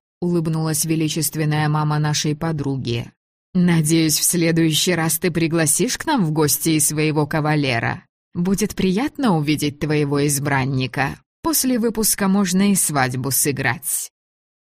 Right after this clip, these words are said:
Я тогда застыла, как глубоководный кальмар с невсосанными в рот спагетти. "Какой такой кавалер? Их у Кади отродясь не было, это факт".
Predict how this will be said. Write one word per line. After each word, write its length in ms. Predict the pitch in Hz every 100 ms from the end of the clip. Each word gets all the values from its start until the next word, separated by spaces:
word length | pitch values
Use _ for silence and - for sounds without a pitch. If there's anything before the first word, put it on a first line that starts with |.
| _
Я 280 | 165 185 180
тогда 340 | 175 180 180
застыла, 600 | 175 180 - 240 254 165
как 200 | 156 160
глубоководный 880 | 151 160 156 156 165 160 156 156 156
кальмар 420 | 160 160 185 254
с 120 | -
невсосанными 800 | 156 156 - 165 160 147 151 151
в 80 | 151
рот 160 | 151
спагетти. 880 | - - 160 151 131 123 - 120 120 - _ _ -
"Какой 340 | 196 - 254
такой 320 | 254 247 247
кавалер? 680 | - 240 240 208 135 120 - _ _
Их 220 | 190 170
у 80 | 180
Кади 320 | 196 190 170
отродясь 580 | 180 175 185 185 277 -
не 180 | 160 143
было, 360 | 127 127 127 131
это 280 | 262 - 254
факт". 600 | - - 123 - -